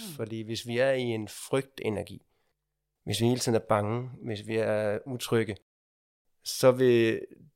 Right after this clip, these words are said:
Speaker 2: så vil Law of Attraction jo spejle den og skabe mere af det, altså
Speaker 1: Mm.
Speaker 2: mere giver mere.
Speaker 1: Mm, fuldstændig.
Speaker 2: Og det er et af de steder, hvor Law of Attraction kan være lidt
Speaker 1: Mm.
Speaker 2: urimelig, <laughs>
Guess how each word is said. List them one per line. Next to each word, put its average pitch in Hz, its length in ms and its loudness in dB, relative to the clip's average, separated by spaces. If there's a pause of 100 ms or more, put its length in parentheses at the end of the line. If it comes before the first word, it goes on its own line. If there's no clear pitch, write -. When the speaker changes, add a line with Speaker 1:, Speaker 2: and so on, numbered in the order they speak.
(160)
Speaker 2:
så - 260 -6
vil 127 120 -2
Law 113 160 4
of 123 180 6
Attraction 113 560 0
jo 104 80 -2
spejle 107 460 0
den 117 240 2
og 104 80 -4
skabe 110 380 -4
mere 113 280 0
af 95 60 -4
det, 101 160 -6
altså 104 220 -6
Speaker 1:
Mm. 113 60 -2
Speaker 2:
mere 127 180 2
giver 117 180 -2
mere. 117 360 -4
Speaker 1:
Mm, 165 140 -18 (320)
fuldstændig. - 380 -20 (280)
Speaker 2:
Og 110 80 0
det 127 60 6
er 131 40 6
et 139 40 8
af 135 60 6
de 131 80 4
steder, 120 280 6
hvor 113 100 6
Law 107 140 4
of 113 180 4
Attraction 104 460 -2
kan 98 160 -4
være 104 200 2
lidt 104 260 -2 (100)
Speaker 1:
Mm. 180 160 -20 (520)
Speaker 2:
urimelig, 110 600 -2 (160)
<laughs> - 120 -20